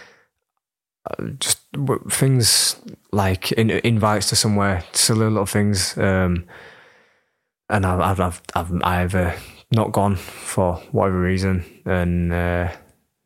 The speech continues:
and, you know, for a, for a, for a while, maybe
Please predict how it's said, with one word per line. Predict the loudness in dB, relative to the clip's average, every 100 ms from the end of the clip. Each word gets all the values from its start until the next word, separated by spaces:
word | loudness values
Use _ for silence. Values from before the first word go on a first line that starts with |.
| _ -8
and, | -4 -2 -4 -12 _ _ -2
you |
know, | -2
for | 0 0
a, |
for | -2 -2 -2
a, | -2 -6
for | -4 0
a |
while, | 2 2
maybe | 2 2